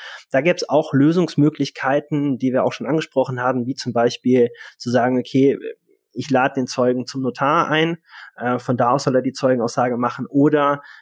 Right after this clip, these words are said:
wenn ich schon Zugriff habe als Rechtsanwalt auf die Akten, dann müssen wir auch gucken, wie wir es hinkriegen, dass ein Rechtsmittel eingelegt werden kann, wenn offensichtlich ist, dass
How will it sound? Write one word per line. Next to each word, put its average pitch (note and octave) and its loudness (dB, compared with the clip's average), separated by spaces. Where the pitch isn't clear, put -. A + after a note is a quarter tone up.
wenn D3 0
ich C#3+ -2
schon C#3+ 0
Zugriff D#3 -2
habe B2 2
als A#2 -4
Rechtsanwalt A#2+ -6
auf B2+ -4
die C3 -8
Akten, C3 -2
dann A#2+ 2
müssen C#3+ 0
wir - 2
auch C3 -2
gucken, C#3 0
wie C#3 -2
wir C#3 4
es C3+ -2
hinkriegen, C3 0
dass B2 0
ein A#2+ -2
Rechtsmittel B2 -2
eingelegt B2 0
werden A#2 2
kann, B2 0
wenn A#2+ 0
offensichtlich B2 0
ist, - -4
dass - -2